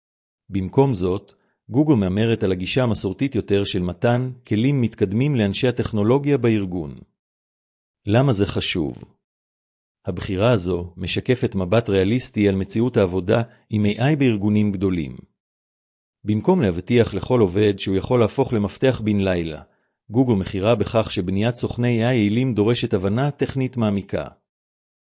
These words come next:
זה יכול להוביל למוצרים איכותיים יותר, פחות שגיאות והטמעה מהירה יותר בארגונים. עבור החברות הישראליות,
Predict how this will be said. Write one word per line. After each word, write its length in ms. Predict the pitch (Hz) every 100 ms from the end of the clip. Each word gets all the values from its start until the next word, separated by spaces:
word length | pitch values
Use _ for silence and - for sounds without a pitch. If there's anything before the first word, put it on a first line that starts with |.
| _
זה 140 | - 117
יכול 260 | 120 160
להוביל 340 | 147 92 104 110
למוצרים 460 | 98 92 101 120
איכותיים 420 | 113 - 107 131 123
יותר, 360 | 87 - 73 - - _ _ _ _
פחות 300 | - 110 101
שגיאות 480 | 95 98 110 135 101
והטמעה 520 | 92 98 95 101 135
מהירה 340 | 117 101 110
יותר 300 | 135 123 120
בארגונים. 580 | 107 104 98 95 90 65 - - _ _ _ _ _ _ _ _ _
עבור 260 | 95 110 147
החברות 440 | 107 85 90 113
הישראליות, 840 | 90 - 90 87 90 110 107 -